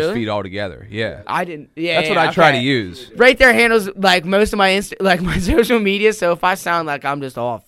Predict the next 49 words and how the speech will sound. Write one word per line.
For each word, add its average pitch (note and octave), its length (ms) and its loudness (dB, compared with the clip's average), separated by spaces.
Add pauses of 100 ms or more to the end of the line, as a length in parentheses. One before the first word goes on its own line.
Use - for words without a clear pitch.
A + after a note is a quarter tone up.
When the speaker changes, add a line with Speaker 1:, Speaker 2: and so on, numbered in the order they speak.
Speaker 1:
you C#3 300 -14
just C#3 180 -12
gotta B2 300 -10 (180)
ask A#2+ 280 -10
him D#3 240 -6 (420)
<laughs> - 120 -2
Speaker 2:
<laughs> - 260 -4
Speaker 1:
because, A#3+ 520 6
like. G#3 460 0 (340)
Speaker 2:
But A#3 120 8
it's - 120 -2
so C4+ 200 6
true, C#4 300 -2
man, A3+ 200 0
because G3 240 -6
that's G#3+ 140 -6
what G#3+ 100 -2
happens. G#3+ 300 -6
I F#3+ 100 0
was A3+ 180 -2
just, F3+ 220 -12
I G#3+ 80 -8
just G#3+ 200 -12
did F#3+ 160 -4
a C#3 240 -4 (240)
video F3+ 400 -8
about A2 280 -8
it G#2+ 80 -14
the A#2+ 120 -8
other A#2 160 -8
day. C#3 200 -8
I D3 40 -8
was A#2+ 100 -10
just A2 140 -16
talking G#2+ 320 -10
about G2+ 220 -10
it G#2 80 -14
because A#2 260 -12
what B2 160 -6
happens C3 440 -8
is G#2+ 120 -12
you A2 120 -12
get A#2 200 -6
on A2+ 520 -8
and A#2+ 120 -8
you A#2+ 100 -6
immediately A#2+ 460 -4
get A2+ 200 -10
distracted, - 600 -8